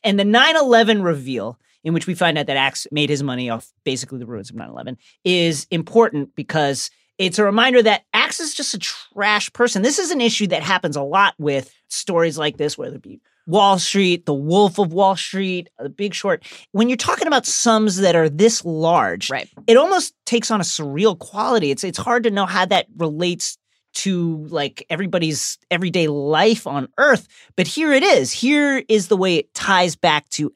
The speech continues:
Speaker 1: actual life and death. He profited off tragedy, off death, off despair. He turned a terrorist attack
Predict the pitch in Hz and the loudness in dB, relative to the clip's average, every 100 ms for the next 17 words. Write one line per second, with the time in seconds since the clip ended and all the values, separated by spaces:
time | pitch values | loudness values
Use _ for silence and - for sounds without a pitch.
0 | - 170 - 160 143 139 127 110 90 180 | -2 -2 -2 -4 -4 -4 -6 -8 -8 -10
1 | 170 - 214 - 190 147 113 110 110 - | -8 0 2 2 0 0 0 -2 -4 -10
2 | _ _ - 165 127 107 80 71 135 127 | _ _ -10 -4 -2 -4 -10 -10 -6 -6
3 | 127 143 98 - _ - 120 - - - | -6 -4 -4 -6 _ -10 -10 -10 -14 -12
4 | - 160 127 - - _ _ _ - 175 | -10 -6 -6 -6 -14 _ _ _ -6 -4
5 | 247 226 - - 262 277 262 196 - 147 | 0 0 -2 -4 2 4 4 4 0 -6
6 | - 127 127 - | -2 -2 -2 -8